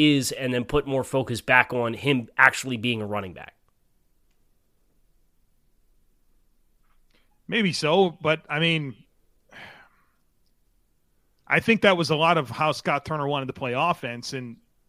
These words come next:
Speaker 2: I think about Eric Bieniemy, and we think about the Chiefs, like, they've, they've kind of been able to use backs in that way.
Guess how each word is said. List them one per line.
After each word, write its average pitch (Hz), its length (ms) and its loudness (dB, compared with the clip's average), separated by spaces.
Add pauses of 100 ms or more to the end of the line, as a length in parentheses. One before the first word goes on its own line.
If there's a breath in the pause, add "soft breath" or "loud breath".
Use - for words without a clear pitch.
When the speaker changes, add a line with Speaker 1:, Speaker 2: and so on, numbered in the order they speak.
(180)
Speaker 2:
I 131 80 -12
think 170 160 -6
about 147 180 -2
Eric 143 240 -4
Bieniemy, 135 440 -4
and 113 200 -12
we 135 120 -16
think 135 200 -12
about 131 220 -8
the 123 60 -14
Chiefs, 131 400 -10
like, 117 260 -8 (880)
they've, 147 280 0 (100)
they've 160 180 -2
kind 202 220 0 (260)
of 180 100 -2
been 156 100 2
able 156 180 0
to 143 40 -2
use 143 300 2
backs 135 380 -4
in 135 60 -8
that 113 200 -8
way. 104 300 -10